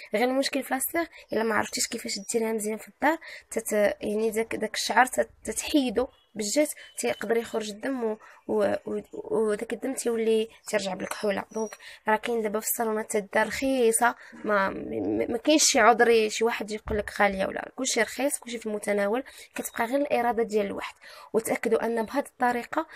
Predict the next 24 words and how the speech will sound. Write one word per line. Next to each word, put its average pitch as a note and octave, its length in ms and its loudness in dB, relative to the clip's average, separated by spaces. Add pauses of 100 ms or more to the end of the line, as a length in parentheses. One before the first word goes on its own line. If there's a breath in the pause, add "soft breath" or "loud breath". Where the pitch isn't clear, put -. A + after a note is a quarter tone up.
(200 loud breath)
ما G#3+ 80 0
غاديش A3 360 0
تدخل - 520 -6
البنيته G#3+ 460 -2
ديالك G#3 420 -4 (280 loud breath)
مثلًا A3 380 0 (180)
لواحد G#3+ 300 -4
الدوامه G#3+ 500 4
ديال G3 200 0
تولي G#3 260 -2
تقلب G#3 420 -4
على G3+ 140 2
وصفات G3+ 460 -2
التبييض G#3+ 640 0
و-، G3+ 160 0 (880 soft breath)
وتولي G#3 440 0
تشوف G#3+ 300 -2
الد-، - 280 -10
آه، F#3+ 60 2
يعني G3 420 0
لي G#3 140 0
برودوي G#3+ 240 0
اللي G#3 100 0
تيبيضوا. G#3+ 480 -2